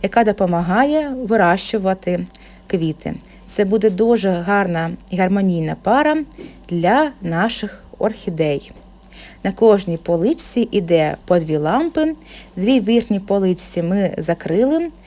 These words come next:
щоб не сильно било світло по очам, тому що ця кімната мого брата, він тут навчається. Дивіться, вже тут потихеньку починаю протирати полички, виставляти квіточки.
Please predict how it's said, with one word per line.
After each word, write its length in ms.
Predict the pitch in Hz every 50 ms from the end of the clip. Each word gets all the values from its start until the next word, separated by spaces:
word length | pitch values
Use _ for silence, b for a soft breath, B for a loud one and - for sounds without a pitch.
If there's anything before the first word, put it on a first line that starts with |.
| B B B B
щоб 280 | - - 233 220 220 220
не 100 | 220 220
сильно 560 | - - - 214 196 175 165 165 160 160 165 180 214 - - - - -
било 460 | 170 170 175 214 233 220 190 170 160
світло 680 | - - - 165 175 175 185 180 - 208 269 339 359 349 - -
по 160 | - 302 311 311
очам, 500 | 320 320 - - 330 320 320 320 330 311 B B B B B
тому 300 | - 214 220 226 226 220
що 220 | 208 - - 170 160
ця 200 | - - 170 165
кімната 760 | - - 165 160 156 156 170 233 311 - - 302 302 285 - -
мого 280 | - 170 170 165 233 233
брата, 440 | 175 - 151 147 143 - - 151 156
він 240 | 156 165 226 262 254
тут 220 | 269 254 - - - -
навчається. 720 | 190 208 - - - 151 139 139 147 170 - - - - - - - - - - - - - - - B B B B B B B B B B B B -
Дивіться, 600 | 180 247 269 214 185 156 - - - - 165 156
вже 220 | 160 - 269 339
тут 200 | - 311 - -
потихеньку 580 | 214 214 - 214 - 233 262 294 285 - 247 226
починаю 460 | - 202 - - - 196 196 180 180
протирати 520 | - 185 - 196 185 170 160 160 - -
полички, 840 | - - - 170 165 165 190 240 294 - - - - - 254 254 254 254 B B B B -
виставляти 680 | 202 208 - - 226 214 208 214 196 175 175 175 - 165
квіточки. 800 | - - 160 202 262 262 247 233 226 - - - 208 190 190